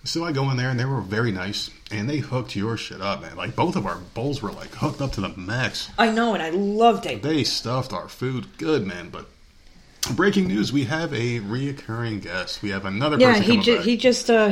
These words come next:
Speaker 1: He just messaged us, yeah.
Speaker 2: Yeah.
Speaker 1: So, our actor friend.
Speaker 2: Mm-hmm.
Speaker 1: John Tag, he's coming back again next week in the Voices Misery podcast. Ladies and gentlemen, you heard
Speaker 2: Mm-hmm.
Speaker 1: it here first. But yeah, uh, so you got Chipotle again. You were spoiled.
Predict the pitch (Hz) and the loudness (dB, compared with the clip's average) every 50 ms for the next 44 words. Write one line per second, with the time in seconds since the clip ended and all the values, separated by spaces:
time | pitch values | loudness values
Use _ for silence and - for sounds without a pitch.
0 | 190 - - 110 98 120 - - 117 107 - - - - 98 - 98 92 90 - | 2 -2 -4 -4 -4 -4 -2 -2 -2 -2 -2 -4 -6 -8 -10 -10 -8 -6 -4 -2
1 | 190 165 147 143 - - - - - - - - - - - - - - - - | -2 -2 -2 -6 -10 -14 -20 -20 -20 -20 -20 -20 -20 -20 -20 -20 -20 -20 -18 -14
2 | - - - - - 107 113 - 139 160 160 - 113 101 - - 95 90 - 98 | -14 -12 -10 -6 -2 -2 0 2 2 0 0 0 -4 -6 -6 -8 -12 -12 -12 -16
3 | - - - - - - 208 214 240 226 220 127 135 151 143 165 175 185 165 123 | -18 -20 -20 -12 -6 0 2 2 2 2 2 2 0 0 0 0 -2 -2 0 -2
4 | 117 104 - 139 147 143 139 147 151 156 156 156 156 151 104 - - 117 143 151 | -2 -2 0 -2 -2 0 0 0 -2 -2 -2 -4 -4 -6 -6 -4 -4 -2 0 0
5 | 151 120 101 113 120 113 - - 107 107 98 95 92 82 90 104 113 110 117 117 | 0 0 0 -2 -2 -4 -4 -2 -2 -2 -2 -2 -6 -6 -6 -4 -4 -4 -4 -4
6 | 123 123 120 127 127 143 143 143 147 139 - 143 139 135 131 - 135 139 123 104 | -4 -4 -4 -4 -4 -4 -6 -6 -6 -6 -6 -6 -6 -6 -6 -4 -4 -4 -2 -2
7 | 131 139 147 143 202 202 208 220 208 220 214 - - 120 117 123 127 120 - - | -2 -4 -2 0 0 2 2 2 2 0 -2 -4 -4 -4 -2 -2 -4 -4 -8 -12
8 | - - 98 92 - - - - - - - - - - - - - - - - | -8 -6 -6 -6 -6 -8 -12 -12 -14 -16 -20 -20 -20 -20 -20 -20 -20 -20 -20 -20
9 | - - - - 156 160 143 123 - 104 113 104 104 101 98 - 147 135 131 135 | -20 -12 -4 0 2 4 4 4 2 0 0 0 0 0 0 0 0 0 0 0
10 | 147 147 131 147 123 - 107 - 110 98 92 87 92 95 98 90 87 95 101 110 | 0 0 2 2 0 0 0 -2 -2 -2 -4 -6 -8 -10 -10 -10 -8 -4 -2 -2
11 | 110 101 95 - - - - 92 87 87 85 85 - | -2 -2 -2 -4 -6 -6 -8 -8 -8 -8 -10 -12 -14